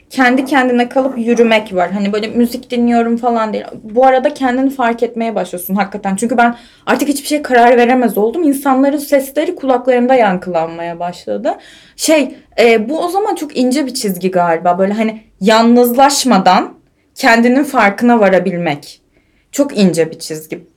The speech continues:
Bunun için mesela sen ne yapıyorsun? Diyorsun ya işte gideceğim,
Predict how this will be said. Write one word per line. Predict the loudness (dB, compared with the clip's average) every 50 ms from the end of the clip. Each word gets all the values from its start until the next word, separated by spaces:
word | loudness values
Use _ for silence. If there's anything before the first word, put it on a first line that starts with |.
| _ _ -2
Bunun | 0 2 2 2 0
için | -2 -4 -4 -2 0 0
mesela | 0 0 -2 -4
sen | -2 -2 -2 -2 0 0
ne | 0
yapıyorsun? | -2 -2 -2 -6 -8 -6 -4 -4
Diyorsun | -2 -2 -4 -4 -6
ya | -6 -6
işte | -6 -6 -8 -10 -10 -10 -8 -4
gideceğim, | -2 0 2 2 4 4 4 4 4